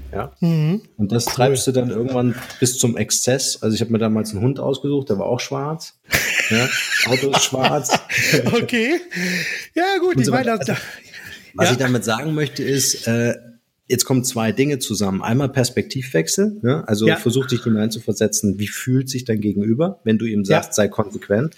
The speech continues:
Speaker 1: Und dann dieser Lernprozess, und diese Kombination ist wichtig, äh, einfach dich selbst in diese Konsequenz, äh, äh, zu versetzen und herauszufinden, wie schwer das eigentlich ist, was du jemand anderem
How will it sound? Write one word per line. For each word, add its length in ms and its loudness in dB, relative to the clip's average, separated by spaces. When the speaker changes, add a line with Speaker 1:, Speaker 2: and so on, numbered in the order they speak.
Speaker 1:
Und 200 2
dann 180 4
dieser 180 2
Lernprozess, 760 0
und 260 -4
diese 340 0
Kombination 580 0
ist 120 -2
wichtig, 440 -2
äh, 300 0
einfach 300 0
dich 200 0
selbst 280 0
in 100 0
diese 200 2
Konsequenz, 760 0
äh, 40 -4
äh, 60 -2
zu 140 -4
versetzen 540 0
und 340 0
herauszufinden, 1000 0
wie 140 2
schwer 380 0
das 200 0
eigentlich 440 0
ist, 180 -6
was 140 -2
du 140 -4
jemand 340 0
anderem 420 0